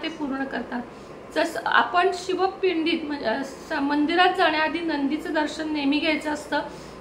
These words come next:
त्याशिवाय शिवपिंडीपाशी जायचं नसतं.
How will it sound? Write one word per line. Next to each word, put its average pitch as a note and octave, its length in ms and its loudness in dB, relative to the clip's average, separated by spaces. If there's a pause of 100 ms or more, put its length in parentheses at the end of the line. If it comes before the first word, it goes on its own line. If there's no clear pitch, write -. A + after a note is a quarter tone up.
त्याशिवाय F4 560 4
शिवपिंडीपाशी D#4+ 800 -2
जायचं D4 400 -2
नसतं. C#4+ 340 -4